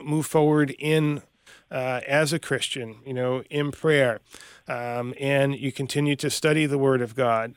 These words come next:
that when you are put in situations,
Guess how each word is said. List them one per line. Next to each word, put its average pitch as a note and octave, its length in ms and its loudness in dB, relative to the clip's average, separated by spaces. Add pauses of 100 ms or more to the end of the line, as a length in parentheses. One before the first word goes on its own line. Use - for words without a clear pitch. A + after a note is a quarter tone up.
(140)
that C3 420 -2
when C#3 200 -2
you D#3 100 2
are C#3+ 100 6
put E3 360 0
in D#3+ 480 -2 (380)
situations, C#3 680 -2